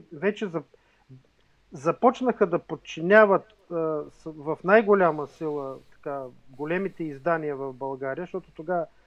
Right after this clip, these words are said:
вестниците диктуваха дневния ред, общо взето. Даже не телевизията, а вестниците, а, диктуваха дневния ред, но големите вестници бяха подчинени, беше започнато тяхното овладяване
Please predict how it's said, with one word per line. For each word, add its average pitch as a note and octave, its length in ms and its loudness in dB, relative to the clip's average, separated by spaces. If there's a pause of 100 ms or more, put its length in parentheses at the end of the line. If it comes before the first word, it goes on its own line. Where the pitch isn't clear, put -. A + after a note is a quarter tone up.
(240)
вестниците E3+ 560 0
диктуваха C#3 640 -8
дневния B2+ 520 -6
ред, C3 220 -12
общо - 280 -16
взето. B2 380 -8
Даже D#3+ 320 6
не F#3 160 4
телевизията, D3+ 720 -2
а C3+ 80 -2
вестниците, D#3 720 -4 (1160)
а, E3 260 4
диктуваха D3+ 600 2
дневния C#3+ 440 4
ред, A3+ 200 4
но G3+ 100 4
големите F#3+ 500 4
вестници F3 500 0
бяха F3+ 340 2
подчинени, F3 760 -2
беше F#3 380 -2
започнато E3+ 720 0
тяхното F3+ 640 -4
овладяване D#3+ 720 2